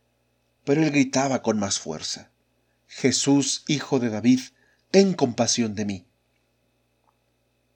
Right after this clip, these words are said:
Jesús se detuvo y ordenó que se lo trajeran,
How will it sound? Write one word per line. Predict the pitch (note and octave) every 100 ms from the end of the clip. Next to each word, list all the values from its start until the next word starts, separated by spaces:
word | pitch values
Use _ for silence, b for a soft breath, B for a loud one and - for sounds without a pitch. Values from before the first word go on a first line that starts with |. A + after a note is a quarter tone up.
| _ _ _ _
Jesús | - D3 F3
se | -
detuvo | A#2+ G#2+ D3 C#3 B2+
y | G#2+
ordenó | G#2 G#2+ A#2 A2+
que | G#2+
se | G#2+
lo | G2+ F#2+
trajeran, | F#2 - F#2 F#2